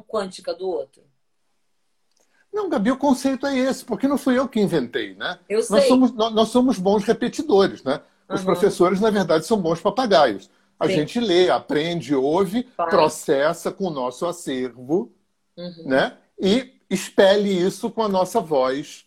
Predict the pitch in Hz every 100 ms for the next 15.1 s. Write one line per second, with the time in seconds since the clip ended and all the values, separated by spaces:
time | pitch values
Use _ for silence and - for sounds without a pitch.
0 | _ 185 180 170 190 151 139 143 180 190
1 | 165 151 156 160 170 165 - 143 147 160
2 | 151 156 - 143 139 170 170 - - 143
3 | 180 185 185 190 220 302 220 170 120 104
4 | - _ _ _ _ _ _ _ _ _
5 | 226 262 - 226 - 175 151 143 160 131
6 | 127 117 110 135 214 226 - 139 113 160
7 | 131 143 113 107 123 190 247 - _ _
8 | _ _ _ 196 196 240 262 226 330 -
9 | 247 220 214 165 170 277 269 196 170 214
10 | 262 - - _ _ 180 226 - 233 170
11 | 135 143 160 202 220 220 214 233 190 196
12 | 226 220 214 226 196 185 180 - 139 127
13 | 147 156 131 139 - 175 175 165 196 160
14 | - _ _ - 277 - 143 165 175 247